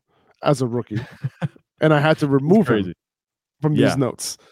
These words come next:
Speaker 1: So if you,
Speaker 2: Yeah.
Speaker 1: you, you might have seen that in the notes earlier,
Speaker 2: That's, that
Speaker 1: 'cause I
Speaker 2: might
Speaker 1: did
Speaker 2: have been
Speaker 1: him in
Speaker 2: it.
Speaker 1: there.
Speaker 2: It was just like, you know, the
Speaker 1: <laughs>
Speaker 2: double justification. It's like, "Oh, yeah, no, this is right. He is a rookie," that kind of
Speaker 1: Yeah.
Speaker 2: thing. Yeah, you, you look at the rest of this list. Like, Dalton Kincaid had his weeks.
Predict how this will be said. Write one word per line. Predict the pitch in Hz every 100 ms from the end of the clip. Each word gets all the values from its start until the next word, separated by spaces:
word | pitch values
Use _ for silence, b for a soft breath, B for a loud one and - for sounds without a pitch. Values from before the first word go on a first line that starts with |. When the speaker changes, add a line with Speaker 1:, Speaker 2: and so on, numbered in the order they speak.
| b
Speaker 1:
So | - 165 147
if | 143 156
you, | 160 165
Speaker 2:
Yeah. | 143 117
Speaker 1:
you, | 185
you | 180
might | 202
have | 185 147
seen | 240 247
that | 151
in |
the | 135
notes | 165 175 -
earlier, | 131 170 147
Speaker 2:
That's, | 175
that | - 170 190
Speaker 1:
'cause | 160
I |
Speaker 2:
might | 160
Speaker 1:
did | 190 165
Speaker 2:
have | 160
been | 143
Speaker 1:
him |
in | 143
Speaker 2:
it. | 107 107
Speaker 1:
there. | 151
Speaker 2:
It |
was | 147 135
just | 156 -
like, | 147 214 -
you | 147
know, | 139
the | 131
Speaker 1:
<laughs> |
Speaker 2:
double | 120 147 151 165
justification. | 143 151 139 131 135 135 147 143 123
It's | 110
like, | 123
"Oh, | 190
yeah, | 202 147 113 95
no, | 110 104
this | 127 143 135
is |
right. | 110 107 98
He | 117
is | 123 110
a |
rookie," | 107 95 98
that | 104
kind | 131 123
of | 95
Speaker 1:
Yeah. | 151 127
Speaker 2:
thing. | 101 - 123
Yeah, |
you, | 185 196
you | 240
look | 226
at | 196
the | 156
rest | 156 143
of | 131
this | 127
list. | 123 -
Like, | 135 123
Dalton | 240 240
Kincaid | 185 156 160 151
had | 135 127
his | 110
weeks. | 101 98 98 -